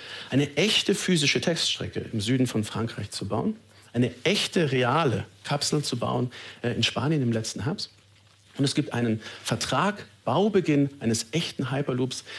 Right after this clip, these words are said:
im Herbst diesen Jahres auf der arabischen Halbinsel. Wie machen die das? Ja? Wie können sie es schaffen, nur mit Freiwilligen, nur mit offener Innovation ein derart komplexes Projekt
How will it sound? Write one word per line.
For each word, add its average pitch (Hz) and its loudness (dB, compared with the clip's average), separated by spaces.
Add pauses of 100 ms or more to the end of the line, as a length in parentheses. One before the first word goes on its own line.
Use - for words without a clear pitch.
(160)
im 110 0
Herbst 120 -2
diesen 131 2
Jahres 113 -4
auf - -10
der 98 -4
arabischen 98 -6
Halbinsel. 120 -12 (1700)
Wie 147 -2
machen 135 -4
die 107 -12
das? - -20 (1000)
Ja? - -6 (580)
Wie 175 2
können 180 2
sie 135 4
es 127 2
schaffen, 190 2 (400)
nur 196 4
mit 214 4
Freiwilligen, 160 4
nur 160 4
mit 202 2
offener 170 0
Innovation 135 0
ein 107 -2
derart 160 2
komplexes - -2
Projekt - -8